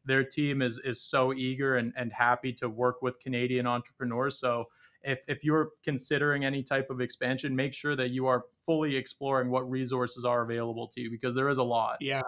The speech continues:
Speaker 2: I,
Speaker 1: And, and
Speaker 2: I
Speaker 1: some of that includes financing.
Speaker 2: Thank you so much for giving them a shout out, 'cause, yeah, the, the Canadian Trade Commissioner Service is incredible. It is so business focused.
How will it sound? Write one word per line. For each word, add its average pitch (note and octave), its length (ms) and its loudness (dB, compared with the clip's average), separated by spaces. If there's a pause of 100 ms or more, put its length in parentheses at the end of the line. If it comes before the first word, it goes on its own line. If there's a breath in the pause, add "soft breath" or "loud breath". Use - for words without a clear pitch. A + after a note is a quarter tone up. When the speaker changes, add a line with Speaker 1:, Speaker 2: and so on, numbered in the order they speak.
Speaker 2:
I, B2+ 60 2
Speaker 1:
And, B2+ 180 0
and B2 100 2
Speaker 2:
I - 20 2
Speaker 1:
some C#3 240 2
of B2+ 100 0
that B2+ 180 4
includes B2 440 -4
financing. A#2 800 -6
Speaker 2:
Thank F3 200 2
you F#3+ 60 4
so E3+ 140 2
much D#3+ 200 2
for E3 100 -2
giving E3 240 -2
them D3 140 -2
a C3 60 -4
shout D3 240 2
out, G#2 220 -6
'cause, A#2 220 -6
yeah, C3+ 200 -2
the, A#2 180 -2
the A#2 100 -12
Canadian C3 400 -6 (300)
Trade B2+ 260 -8
Commissioner B2 360 -8
Service A#2 440 -8 (380 soft breath)
is B2+ 320 -2
incredible. A#2+ 640 -6
It G2+ 100 -6
is G#2+ 160 -6
so C3 280 -2
business B2+ 420 -6
focused. B2 600 -6